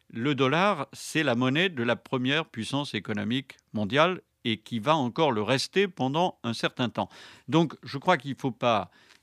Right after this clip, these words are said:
euh, il ne faut pas considérer que le dollar, euh, c'est la monnaie du passé, et cetera. Pas du tout. Je crois simplement que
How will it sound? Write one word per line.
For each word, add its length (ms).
euh, 220
il 100
ne 60
faut 120
pas 140
considérer 720
que 180
le 320
dollar, 540
euh, 240
c'est 160
la 80
monnaie 240
du 100
passé, 560
et 60
cetera. 440
Pas 100
du 160
tout. 220
Je 200
crois 440
simplement 720
que 380